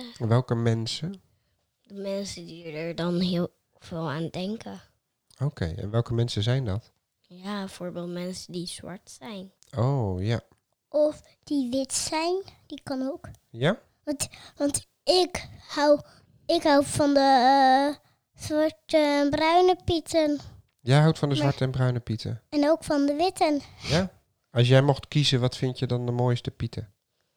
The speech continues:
Speaker 2: Bruin.
Speaker 3: Allebei.
Speaker 1: Allebei. En jij?
Speaker 2: Ik kies voor bruin.
Speaker 1: Jij kiest voor bruin.
Speaker 2: Ik wil onze oude hoofdpiet terug.
Speaker 1: Ja?
Speaker 3: Ja, ik
Speaker 2: Die
Speaker 3: ook.
Speaker 2: anderen konden nog vorig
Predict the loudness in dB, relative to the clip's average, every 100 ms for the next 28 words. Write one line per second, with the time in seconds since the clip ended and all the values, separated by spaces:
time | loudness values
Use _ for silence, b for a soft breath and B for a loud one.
0 | _ _ B B B B _ -12 0 2
1 | 6 6 6 4 2 -2 2 4 6 6
2 | 4 0 -6 _ _ _ _ _ _ -6
3 | -2 -2 -4 -12 -14 -16 -18 _ _ -16
4 | -16 -16 -8 -6 -6 -8 -6 -6 -6 -8
5 | -12 -16 -20 -20 -20 -16 -14 -14 B B
6 | B B _ -10 -10 -8 -10 -10 -12 -14
7 | -12 -14 -12 -12 -12 -12 -10 -10 -10 -14
8 | -16 -2 0 0 -2 -2 -2 2 2 4
9 | 2 0 -4 -4 -6 -6 B B B -10
10 | -8 -8 -8 -4 -4 -4 -14 -18 -14 -10